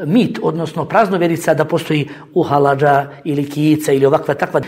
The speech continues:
da je ona se zove tako ili da je njen posao da ulazi u uho. Kaže, to nije moguće. Zato što je taj cerumen takvog mirisa nama neprijatnog, a kamoli insektima, da nema šanse da u uho uđe insekt.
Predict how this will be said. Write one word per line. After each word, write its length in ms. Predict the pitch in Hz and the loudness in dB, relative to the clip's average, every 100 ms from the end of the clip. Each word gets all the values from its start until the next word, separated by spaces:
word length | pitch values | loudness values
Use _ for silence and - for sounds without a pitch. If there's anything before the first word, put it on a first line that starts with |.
| - | 2
da 60 | 156 | 4
je 60 | |
ona 180 | 170 180 | 6 4
se 120 | 156 | 2
zove 260 | 139 185 147 | 4 4 4
tako 260 | 185 185 | 2 2
ili 140 | 170 151 | 2 2
da 120 | 135 | 2
je 60 | 147 | 2
njen 200 | 175 180 | 2 2
posao 240 | 220 190 | 2 2
da 80 | 160 | 4
ulazi 280 | 165 139 143 | 4 4 4
u 60 | |
uho. 340 | 165 151 - - - - _ _ _ _ | 2 0 -4 -12 -20 -20 _ _ _ _
Kaže, 160 | - 113 | -12 -8
to 120 | - | -4
nije 140 | 127 | -4
moguće. 440 | 110 165 185 - - - - _ _ - | 2 2 2 -2 -8 -16 -20 _ _ -16
Zato 200 | 127 113 | -12 -8
što 260 | - 123 | -4 -2
je 140 | 120 117 | -2 -2
taj 180 | 160 | 0
cerumen 440 | 165 185 185 165 143 | 2 4 4 4 2
takvog 580 | 135 202 226 220 180 139 | 2 2 2 -2 -2 -2
mirisa 520 | 160 156 147 - 135 - - | -4 -4 -4 -6 -10 -12 -6
nama 280 | 135 180 139 | 2 2 4
neprijatnog, 480 | 165 170 160 143 | 2 4 2 2
a 60 | 147 | 0
kamoli 360 | - 190 160 151 | 2 2 4 2
insektima, 540 | 180 233 - 247 320 - - - - | 0 -2 0 2 2 -2 -14 -18 -4
da 140 | 139 | 0
nema 240 | 147 151 | 2 2
šanse 520 | 147 - 240 254 - 160 | 2 4 6 6 6 2
da 120 | 156 | 4
u 160 | 170 | 4
uho 320 | 208 - 156 156 151 - | 4 4 2 2 -2 -2
uđe 340 | 175 147 131 | 0 0 -2
insekt. 600 | 101 90 - - - - | -8 -12 -16 -18 -20 -20